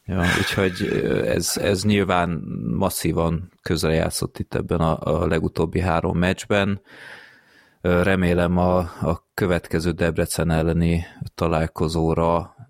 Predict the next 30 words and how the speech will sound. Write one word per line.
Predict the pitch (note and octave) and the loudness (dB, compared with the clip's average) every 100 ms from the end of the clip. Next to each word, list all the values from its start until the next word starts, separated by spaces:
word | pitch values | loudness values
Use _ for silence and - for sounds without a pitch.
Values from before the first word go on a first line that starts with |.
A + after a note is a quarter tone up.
| - | -12
ö, | - - | -6 -4
az, | - - | -4 -4
addig | - D#2+ E2 | -4 -2 0
azért | E2 E2+ D#2 | 0 0 0
eltelik | F2+ - D#2 - | 0 0 -2 -2
egy | D#2 - | -4 -4
pár | - D#2 | -2 0
nap, | E2 E2+ - - - - _ _ | 2 0 -2 -14 -20 -20 _ _
hogy | - E2 | -6 -2
ott | D#2 - - - | -2 -4 -18 -8
kicsit | G2 - - - - - | -6 -4 -6 -6 -16 -8
utolérjük | - - D#2 D#2+ E2 E2+ - - - - - _ | -6 -2 0 2 0 -2 -6 -18 -20 -20 -20 _
magunkat | E2 E2 E2+ E2 - - | -4 -2 0 -2 -4 -2
a, | D2+ E2 - A#1+ | 0 0 0 -4
a | |
konditerén, | C2+ - F2 F2 E2+ - D2+ E2+ F2 F2+ _ - - - _ _ _ | -6 -2 -2 0 -2 -2 0 0 0 -2 _ -20 -20 -20 _ _ _
meg, | F2+ E2+ D#2+ | -2 -2 -2
meg | D2 E2 | -2 0
nem | E2+ | 0
tudom | - D2 D#2+ | 0 -2 0
én, | C#2+ F2 | 0 0
itt | - - | -2 -2
a, | D2 G1+ D#2 | 0 2 0
az | E2 | 0
edzéseknél | F2 E2+ F2 E2 D#2 D2+ E2+ F2 | 0 0 0 0 -2 -2 -2 0
nyilván | E2+ D#2+ D#2+ D#2+ - | 2 0 0 0 0
itt, | E2+ _ - | -2 _ -10
ö, | - C2 C2+ - - - - | -4 -2 -2 -4 -8 -10 -8
azért | - - D2+ | -6 -2 0
az | D2 | -2